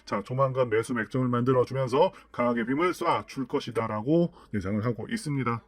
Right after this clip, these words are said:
자, 그리고 제가 영상을 이렇게 찍고 있고, 이더리움 클래식도 분명히 이런 시점들, 매수 맥점의 자리들에 대해서 얘기 드리면서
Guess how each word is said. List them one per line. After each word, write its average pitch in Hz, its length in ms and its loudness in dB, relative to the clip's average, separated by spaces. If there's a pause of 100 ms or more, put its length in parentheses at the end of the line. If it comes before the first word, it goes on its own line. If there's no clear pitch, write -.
(240)
자, 123 160 0
그리고 156 200 -2
제가 160 300 4
영상을 147 340 4
이렇게 139 220 2
찍고 196 400 2
있고, 107 500 6 (220)
이더리움 202 460 6
클래식도 185 440 4
분명히 151 460 0
이런 139 420 -2
시점들, 117 540 0 (380)
매수 151 360 2
맥점의 151 400 2
자리들에 135 480 2
대해서 113 320 -2
얘기 113 220 -6
드리면서 139 580 2